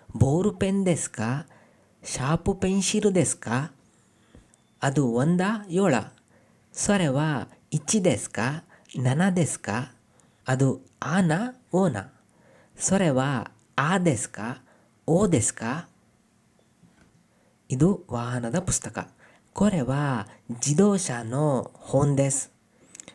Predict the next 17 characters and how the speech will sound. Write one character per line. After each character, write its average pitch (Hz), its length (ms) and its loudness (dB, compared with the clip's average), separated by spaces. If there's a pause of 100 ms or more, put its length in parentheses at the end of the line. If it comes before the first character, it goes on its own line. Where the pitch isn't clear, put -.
(140)
ಇದು 147 460 0
ಕಂಪ್ಯೂಟರಿನ 110 840 -2
ಪುಸ್ತಕ。 - 460 -6 (720)
こ 190 120 4
れ 151 140 2
は 127 440 -2 (220)
コ 170 120 4
ン 185 100 0
ピ 180 120 4
ュ 151 40 6
ー 143 60 -2
タ 113 140 -8
ー - 20 -2
の 120 420 2 (180)
本 127 340 2
で 123 200 -2
す。 - 180 -6